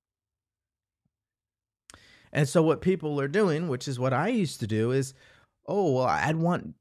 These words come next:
I wanna know your opinion. What do you think I should do? Am I really a great person? Am I this? Am I that?" And I'm asking people, and it's like, hello,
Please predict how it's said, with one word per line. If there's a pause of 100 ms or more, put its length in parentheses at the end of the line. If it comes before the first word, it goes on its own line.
(100)
I
wanna
know
your
opinion.
What
do
you
think
I
should
do?
Am
I
really
a
great
person?
Am
I
this?
Am
I
that?" (300)
And
I'm
asking
people,
and
it's
like, (1160)
hello,